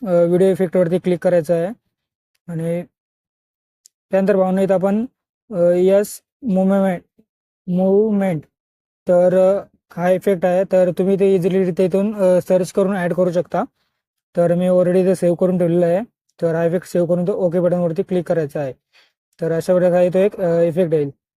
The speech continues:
त्यानंतर भावना इथं आपला जो, अ, महाराष्ट्राची, महाराष्ट्र नाव, महाराष्ट्र दिन या नावाची आपली पीएनजी आहे, तर ते ॲड होते, तर, अ, तेवढ्यावरती जायचं आहे,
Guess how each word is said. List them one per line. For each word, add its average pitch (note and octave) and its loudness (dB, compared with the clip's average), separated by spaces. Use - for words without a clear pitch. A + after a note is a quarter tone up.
त्यानंतर F3+ 2
भावना F#3+ 0
इथं F#3+ 0
आपला F#3 0
जो, G3 2
अ, F3 2
महाराष्ट्राची, F3+ 2
महाराष्ट्र F#3+ -6
नाव, F#3+ 0
महाराष्ट्र F3 -2
दिन F#3+ 0
या F#3+ -2
नावाची F#3 -2
आपली F3+ 0
पीएनजी F#3 0
आहे, D#3+ 0
तर E3+ 0
ते F3+ 0
ॲड F3 2
होते, F3+ 2
तर, F3 2
अ, F3 0
तेवढ्यावरती F3+ 2
जायचं F3+ 2
आहे, F#3+ 4